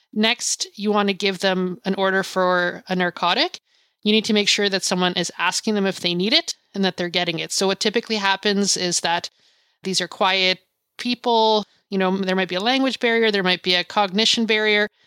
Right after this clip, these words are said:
You look at their, at their sheet and they got one dose of Dilaudid at two A M and then one at eleven A M.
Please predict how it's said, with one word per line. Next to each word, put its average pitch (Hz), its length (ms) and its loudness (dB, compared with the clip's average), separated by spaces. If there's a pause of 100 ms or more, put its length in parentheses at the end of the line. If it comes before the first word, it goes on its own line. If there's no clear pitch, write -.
(220)
You 202 120 2
look 202 160 0
at 202 100 -4
their, 190 400 0 (100)
at 196 140 -4
their 190 120 -2
sheet 240 300 2
and 190 120 2
they 190 80 0
got 185 200 0
one 196 160 2
dose 196 260 0
of 175 100 -4
Dilaudid 185 460 2
at 175 120 -4
two 254 180 0
A 247 160 4
M 226 300 2 (220)
and 196 140 0
then 190 120 0
one 185 180 2
at 180 140 0 (200)
eleven 180 400 0
A 175 120 -6
M. 170 160 -8